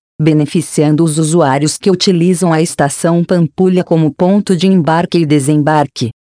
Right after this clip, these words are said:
Além das linhas sessenta e três, sessenta e quatro e sessenta e sete, outras linhas que haviam sido remanejadas dentro da própria estação Pampulha também voltaram a operar nas plataformas de origem.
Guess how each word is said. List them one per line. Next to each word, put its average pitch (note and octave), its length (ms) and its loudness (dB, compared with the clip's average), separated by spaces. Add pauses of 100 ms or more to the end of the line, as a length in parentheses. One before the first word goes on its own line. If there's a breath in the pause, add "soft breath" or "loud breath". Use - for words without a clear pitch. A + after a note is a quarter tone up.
(180)
Além F#3+ 380 2
das F#3 240 0
linhas E3+ 380 2
sessenta F#3 480 0
e E3+ 80 0
três, F3 460 0 (220)
sessenta G#3 580 -2
e E3+ 40 -4
quatro E3+ 400 0
e G3+ 60 2
sessenta F#3+ 460 -2
e C3+ 60 0
sete, D#3 580 -2 (220)
outras F3+ 420 0
linhas E3+ 400 2
que - 120 -2
haviam F3+ 400 0
sido D#3+ 320 -2
remanejadas D#3+ 920 0
dentro E3+ 380 0
da D3 160 0
própria D#3+ 460 0
estação E3+ 600 -2
Pampulha F3+ 580 0
também E3 360 0
voltaram E3 560 0
a E3 60 0
operar D#3 400 0
nas D3 220 0
plataformas D3 840 0
de D3 100 -2
origem. D3+ 560 0